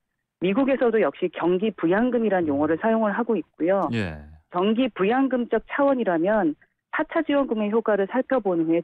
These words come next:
Speaker 1: 지급되어야
Speaker 2: 음.
Speaker 1: 하고요.
Speaker 2: 예.
Speaker 1: 또 더 취약한 곳에 더 많이라는 선별적 지급이 이루어져야 됩니다.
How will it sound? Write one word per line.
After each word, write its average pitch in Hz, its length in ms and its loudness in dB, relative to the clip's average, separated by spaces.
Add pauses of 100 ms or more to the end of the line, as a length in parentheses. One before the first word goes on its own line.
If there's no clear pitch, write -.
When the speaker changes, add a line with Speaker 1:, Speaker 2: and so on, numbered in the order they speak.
Speaker 1:
지급되어야 170 500 0
Speaker 2:
음. 143 40 -2
Speaker 1:
하고요. 147 440 -6 (160)
Speaker 2:
예. 110 320 -6
Speaker 1:
또 214 140 0
더 175 280 -2
취약한 349 680 -2
곳에 262 240 0
더 - 200 -4
많이라는 202 960 -2
선별적 294 480 0
지급이 170 280 -4
이루어져야 170 460 2
됩니다. 139 560 -4